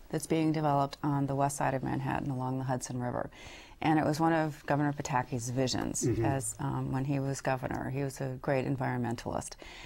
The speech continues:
Speaker 1: And <clears throat> the legislation was passed, I think it was nineteen ninety-seven. And it's basically bringing the city back to the water's edge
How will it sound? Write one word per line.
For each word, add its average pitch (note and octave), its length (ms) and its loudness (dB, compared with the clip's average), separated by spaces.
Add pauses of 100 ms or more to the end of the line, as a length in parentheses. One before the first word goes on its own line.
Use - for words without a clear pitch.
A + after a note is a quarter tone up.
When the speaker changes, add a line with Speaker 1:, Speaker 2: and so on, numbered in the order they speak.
(460)
Speaker 1:
And D#3+ 460 6 (100)
<clears throat> - 60 -8
the G#3 300 8
legislation E3+ 580 4
was D3 160 0
passed, C#3 380 0
I - 20 -4
think D3 120 -2
it - 20 -2
was C#3+ 100 -4
nineteen C#3+ 340 0
ninety-seven. C3+ 800 0 (720)
And D3 540 4 (360)
it's - 320 0 (360)
basically D#3+ 440 4
bringing C#3+ 600 2 (380)
the C3+ 500 2
city D3 480 0 (100)
back C3 280 2
to D3 100 -4
the C#3 80 -2
water's B2 500 0
edge - 320 2